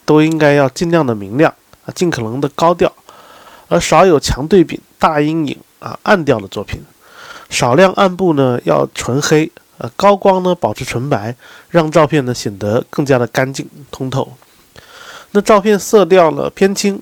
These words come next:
偏蓝啊，也会让照片显得更加干净。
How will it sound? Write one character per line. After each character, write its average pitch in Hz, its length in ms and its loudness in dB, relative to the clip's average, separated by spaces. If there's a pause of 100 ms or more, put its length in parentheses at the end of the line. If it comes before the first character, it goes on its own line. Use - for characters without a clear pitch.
(120)
偏 190 180 0
蓝 - 240 -2 (220)
啊， - 160 -8
也 120 120 -4
会 165 160 2
让 165 160 2
照 165 140 2
片 156 180 -2
显 117 220 -6
得 110 80 -8
更 147 180 -6
加 127 200 0
干 123 200 -6
净。 127 160 -10